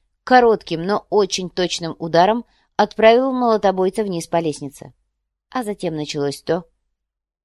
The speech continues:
о чем Тимоха Бобры никому и никогда не рассказывал. А если и вспоминал сам, то только со стыдом.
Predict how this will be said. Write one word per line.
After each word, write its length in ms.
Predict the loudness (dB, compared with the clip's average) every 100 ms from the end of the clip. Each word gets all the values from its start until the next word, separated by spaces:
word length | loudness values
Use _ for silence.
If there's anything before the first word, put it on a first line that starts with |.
| -8
о 100 | -4
чем 200 | -4 -6
Тимоха 440 | -6 -6 -6 -6
Бобры 500 | -6 -4 -2 -4 -6 _ _ _ _
никому 760 | -4 -2 0 -2 -2 -4 -10 -14 _ -8
и 100 | -4
никогда 640 | -4 -4 -2 -2 -2 -4
не 140 | -4 -6
рассказывал. 640 | -8 -8 -12 -12 -18 -20 _ _ _ _ -8
А 120 | -2
если 300 | -2 -2 -4
и 40 | -6
вспоминал 520 | -6 -6 -2 -2 -2
сам, 320 | 0 0 -2 _ _ _ _ _ -8
то 120 | -8
только 480 | -6 0 0 0 -8
со 140 | -8
стыдом. 500 | -10 -8 -6 -8 -10